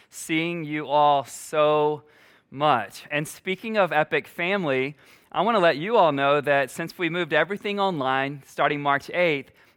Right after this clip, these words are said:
our family has been growing even in this season. So for all of you who have jumped into this Epic community online over the last few weeks, or maybe your day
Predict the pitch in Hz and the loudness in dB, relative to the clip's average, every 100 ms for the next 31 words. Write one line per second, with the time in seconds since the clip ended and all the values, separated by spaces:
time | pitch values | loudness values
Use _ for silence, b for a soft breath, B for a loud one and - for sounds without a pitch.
0 | - 170 190 208 220 202 175 165 156 170 | -4 -2 -2 -2 -2 -2 -2 -2 -4 -8
1 | 160 170 196 170 147 170 185 165 160 151 | -4 0 2 0 -2 -6 -4 -6 -6 -6
2 | 147 - 170 170 156 135 151 139 147 151 | -8 -6 -2 -2 -2 -4 -4 -2 0 2
3 | 185 170 165 151 147 151 151 139 B B | 2 -2 -6 -8 -6 -4 -6 -8 B B
4 | - 147 123 160 165 160 156 185 175 165 | -2 -2 -2 -2 -2 -2 -6 -6 -6 -8
5 | 156 156 151 156 - - 160 147 151 156 | -2 -2 0 -4 -4 -14 -10 -6 -6 -4
6 | 151 147 147 143 151 151 143 143 139 147 | -4 -4 -4 -2 -2 -2 -2 -2 0 0
7 | 139 139 143 143 143 - 131 131 156 151 | -2 -2 0 0 -2 -8 -10 -6 -6 -8
8 | 139 139 156 156 131 147 151 147 143 143 | -8 -4 -4 -6 -4 -4 -2 -2 -2 -2